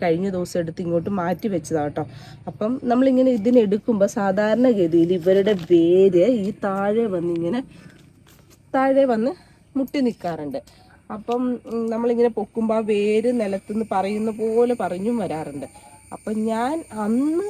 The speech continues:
എൻ്റെ കൃഷിക്ക് ഉപയോഗിച്ചിരുന്ന കാര്യമെന്ന് പറഞ്ഞാൽ ഞാൻ പറഞ്ഞല്ലോ എനിക്കൊരു ചെറിയ സ്റ്റിച്ചിങ് യൂണിറ്റ് ഒക്കെ ഉണ്ടെന്ന് പറഞ്ഞില്ലേ, ഞാൻ അതിൽ നമ്മൾ വെട്ടുന്ന വെട്ട് കഷ്ണം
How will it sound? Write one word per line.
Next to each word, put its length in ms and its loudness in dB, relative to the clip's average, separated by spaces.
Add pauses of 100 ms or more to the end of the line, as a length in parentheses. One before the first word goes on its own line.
(160)
എൻ്റെ 300 0
കൃഷിക്ക് 400 -10
ഉപയോഗിച്ചിരുന്ന 640 -8 (100)
കാര്യമെന്ന് 540 -6
പറഞ്ഞാൽ 400 -8 (600)
ഞാൻ 200 -6
പറഞ്ഞല്ലോ 460 -6
എനിക്കൊരു 440 -10
ചെറിയ 240 -4
സ്റ്റിച്ചിങ് 420 -6
യൂണിറ്റ് 300 -2
ഒക്കെ 180 -10
ഉണ്ടെന്ന് 280 -6
പറഞ്ഞില്ലേ, 440 -2 (180)
ഞാൻ 120 -2 (100)
അതിൽ 240 -6 (480)
നമ്മൾ 200 -10 (120)
വെട്ടുന്ന 580 -12 (560)
വെട്ട് 360 -4
കഷ്ണം 340 -10